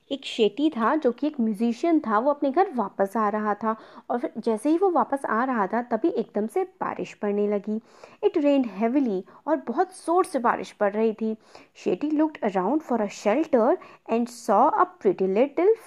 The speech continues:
fir tree। और फिर उसने, शेटी ने सोचा कि मेरे को कहीं पे कोई छायादार जगह मिल जाए जिससे कि मैं बारिश से बच सकूं।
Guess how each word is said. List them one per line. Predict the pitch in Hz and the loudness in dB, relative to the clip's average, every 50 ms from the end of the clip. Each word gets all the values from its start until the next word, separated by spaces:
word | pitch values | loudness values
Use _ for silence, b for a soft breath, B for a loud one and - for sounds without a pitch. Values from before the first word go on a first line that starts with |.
| - - - | -20 -8 -2
fir | - 190 185 185 | 0 0 0 0
tree। | 185 - 226 220 220 220 220 B B B B B | -2 0 0 2 2 0 -2 B B B B B
और | - 240 | -12 -8
फिर | - 294 | -4 -2
उसने, | 294 277 262 - - 269 311 359 381 - - _ _ - - - 240 - | -2 -2 -4 -4 -2 0 2 0 0 -2 -6 _ _ -14 -10 -10 -4 0
शेटी | - 214 208 247 254 | 0 0 0 0 -2
ने | 254 277 | -2 -2
सोचा | 277 - 262 233 240 311 339 | -2 -2 -2 -2 0 0 -2
कि | 370 359 - 370 | 0 2 2 2
मेरे | 320 269 254 | 4 2 2
को | 240 285 285 | 2 0 0
कहीं | 294 277 254 254 | 0 0 -2 -2
पे | 247 262 349 359 330 277 220 | 0 0 0 0 0 0 -2
कोई | - - 285 | -2 -4 -4
छायादार | 269 - - 226 226 202 208 233 240 240 | -4 -4 -4 -2 0 0 0 0 -2 -2
जगह | 226 226 226 220 233 | -2 -2 -4 -2 -4
मिल | 226 208 196 190 - | -4 -6 -4 -2 0
जाए | 254 285 | 2 2
जिससे | 330 320 254 247 - 233 | 2 0 -4 -6 -6 -6
कि | 233 240 | -6 -4
मैं | 226 233 269 262 | -4 -4 -2 0
बारिश | 226 196 185 196 196 - | 0 0 0 -2 -4 -6
से | - 208 | -6 -4
बच | 190 185 190 | -4 -4 -6
सकूं। | - - 214 220 - 349 381 | -6 -6 -8 -4 0 2 0